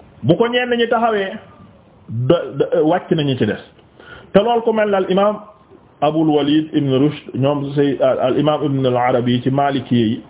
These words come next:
te loolu moom mooy waxu Hanafi yi ak jumhurul Hanabila yi, ñoom loolu lañ jàpp. Quant al imaam Abdul Wahhab al Maliki ak benn mbooloo tamit, beneen mbooloo ci Maliki yi, ñoom dañ ne loolu dañ koo sopp,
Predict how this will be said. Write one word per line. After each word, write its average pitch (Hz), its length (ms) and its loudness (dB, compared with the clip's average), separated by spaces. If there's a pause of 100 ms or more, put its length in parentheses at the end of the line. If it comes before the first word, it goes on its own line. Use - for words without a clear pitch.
(140)
te 123 100 0
loolu 139 260 2
moom 135 240 0
mooy 131 160 2
waxu 135 240 0
Hanafi 120 340 0
yi 101 240 0 (480)
ak 151 140 2 (120)
jumhurul 160 580 2 (100)
Hanabila 110 460 0
yi, - 120 -6 (600)
ñoom 120 220 0
loolu 127 200 2
lañ 113 160 0
jàpp. 95 140 0 (1000)
Quant 262 280 2
al 233 180 -2
imaam 226 260 0
Abdul 185 300 0
Wahhab 156 340 0
al 160 120 0
Maliki 151 520 -2
ak 160 200 0
benn 208 260 2
mbooloo 180 400 2
tamit, 156 220 -2
beneen 202 280 0
mbooloo 185 360 0
ci 185 60 0
Maliki 190 400 0
yi, 151 160 2
ñoom 165 140 0
dañ 170 160 2
ne 160 100 2
loolu 170 180 0
dañ 175 140 0
koo 151 160 0
sopp, 127 180 -2